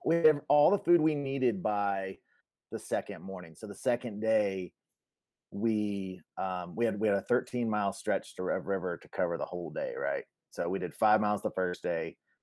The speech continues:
got all the fish that we needed, um, that first evening and the next morning. And then the second day, we just lazily floated down the river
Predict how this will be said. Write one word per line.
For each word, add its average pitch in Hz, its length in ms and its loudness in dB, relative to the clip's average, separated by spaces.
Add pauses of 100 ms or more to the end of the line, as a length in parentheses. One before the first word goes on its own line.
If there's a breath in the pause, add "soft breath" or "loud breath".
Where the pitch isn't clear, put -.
(200)
got 98 160 2
all 113 380 4
the 104 180 -4
fish 101 300 -4
that 95 140 0
we 101 120 -4
needed, 92 520 -6 (760)
um, 87 340 0
that 98 260 2 (320)
first 110 260 -2
evening 98 500 -4
and 95 280 -8
the 92 60 -6
next 95 260 -4
morning. 95 500 -2
And 92 160 -4
then 92 120 -4
the 92 80 -4
second 107 400 0
day, 98 420 2 (920 soft breath)
we 147 200 6
just 127 240 2
lazily 123 680 6
floated 107 400 0
down 104 180 -2
the 101 60 -6
river 92 500 -2